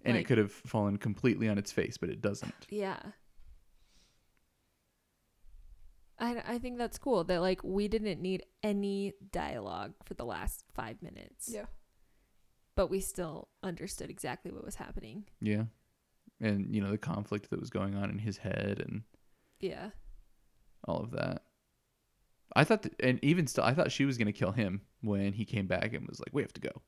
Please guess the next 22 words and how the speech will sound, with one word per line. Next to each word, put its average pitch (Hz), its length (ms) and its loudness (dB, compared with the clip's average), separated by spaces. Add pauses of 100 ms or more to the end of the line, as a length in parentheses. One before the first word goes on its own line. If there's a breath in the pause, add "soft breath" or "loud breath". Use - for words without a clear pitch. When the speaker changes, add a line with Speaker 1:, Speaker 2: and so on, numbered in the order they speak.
(140)
Speaker 1:
Pack - 160 -6
your - 60 -20
stuff." - 240 -8
Speaker 3:
Yeah, 214 160 -6
and 202 80 -10
she, - 120 -6
like, 208 180 -4
changed - 480 -6
into 208 280 -2
her, 220 380 -10
Speaker 1:
Yeah, - 180 4
she - 120 -8
Speaker 3:
her - 40 -12
Speaker 1:
changed 107 240 2
into 101 140 -2
Speaker 3:
shirt. 110 100 4
Speaker 1:
her 98 60 0
killing - 320 0
Speaker 3:
Yeah. - 60 -4
Speaker 1:
shirt. - 200 -2 (880 soft breath)
Speaker 3:
It's - 140 -20
like, 254 180 -12